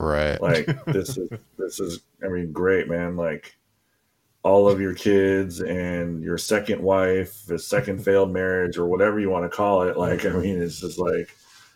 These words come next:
Speaker 2: I don't know. That's just kinda, like, my viewpoint on it. So it's like, I was just like, "You know what? I'm not gonna watch this. I'm done."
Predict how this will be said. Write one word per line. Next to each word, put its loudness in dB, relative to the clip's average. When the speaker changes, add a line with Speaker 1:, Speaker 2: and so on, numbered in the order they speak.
Speaker 2:
I 6
don't 6
know. 4
That's 4
just -4
kinda, 2
like, -2
my -2
viewpoint -2
on 0
it. -2
So 2
it's -2
like, 0
I 2
was 0
just -6
like, 0
"You -2
know -2
what? 0
I'm -4
not -2
gonna -2
watch 0
this. -6
I'm -6
done." -2